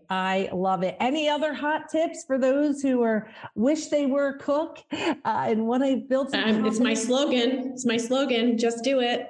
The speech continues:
Speaker 1: Just
Speaker 2: Right?
Speaker 1: do it. <laughs>
Speaker 2: Just do it. Honestly, just jump in and try something, because what's gonna happen?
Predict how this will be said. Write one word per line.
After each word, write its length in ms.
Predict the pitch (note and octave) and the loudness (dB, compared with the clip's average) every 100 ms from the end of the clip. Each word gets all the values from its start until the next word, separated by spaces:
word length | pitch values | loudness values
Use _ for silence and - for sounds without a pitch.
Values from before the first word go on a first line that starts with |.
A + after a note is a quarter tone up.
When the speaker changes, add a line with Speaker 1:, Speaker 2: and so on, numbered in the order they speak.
| - | -12
Speaker 1:
Just 340 | - B3+ - | -4 -2 0
Speaker 2:
Right? 140 | A3 B3 | 2 0
Speaker 1:
do 200 | G4 F#4+ | 0 0
it. 560 | F#4+ - F#4 - A3+ | -2 -2 -4 0 0
<laughs> 0 | |
Speaker 2:
Just 300 | A3 B3+ B3+ C#4+ | 2 0 0 0
do 120 | C#4+ | 2
it. 200 | C4+ - | 2 0
Honestly, 760 | B3+ C4 E4+ C#4+ A3+ F3+ - G3 | 0 0 0 0 0 0 -2 -2
just 320 | C4 - - | 0 -2 -2
jump 240 | B3 D4+ | 0 2
in 200 | B3 F4+ C#4+ | 2 2 2
and 140 | G#3 | 0
try 280 | G#3 G#3+ D4+ | 0 0 -2
something, 640 | - A#3+ G3+ F#3+ D#3+ D#3+ - | -2 0 0 2 2 2 0
because 240 | - C4+ | -2 0
what's 260 | B3+ C#4+ D#4+ | 2 2 0
gonna 200 | F4 E4+ | 0 2
happen? 480 | C#4+ A3+ - - | 0 0 -2 -4